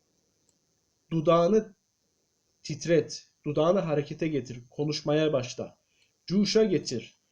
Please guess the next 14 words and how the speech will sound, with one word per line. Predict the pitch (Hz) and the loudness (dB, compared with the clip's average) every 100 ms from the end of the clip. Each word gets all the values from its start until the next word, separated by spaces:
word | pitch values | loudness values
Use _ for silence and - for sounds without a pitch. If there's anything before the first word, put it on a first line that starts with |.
| _ | _
hareketlendir | - 156 180 180 165 170 160 151 170 180 | -6 0 0 0 -4 -2 -4 0 2 2
Havz-ı | - 135 123 127 120 | 0 -6 -6 -8 -10
Kevser'i. | 120 113 117 110 - _ _ | -8 -8 -8 -10 -12 _ _
Yani | 143 175 165 | -4 -4 -4
Kevser | - 151 151 214 | -2 -2 0 0
havzunu | 214 165 156 151 151 147 | -2 -2 -2 -2 -2 0
ne | 202 | 0
yap? | 220 220 _ _ _ _ _ | 0 -2 _ _ _ _ _
Senin | - - 175 185 185 - _ _ | -10 -2 2 4 2 -6 _ _
dudağının | 156 151 175 190 202 170 139 | -2 2 4 4 4 0 -2
hareketiyle | - 156 214 214 220 220 220 190 135 - _ | -6 -2 0 2 -2 0 -2 2 2 0 _
coştur. | 156 151 - 151 123 - _ _ _ _ | 0 0 0 -4 -4 -6 _ _ _ _
Amber | - 180 190 208 214 | 0 2 2 2 0
saçını, | - 156 139 135 107 | -2 -4 -2 -4 -6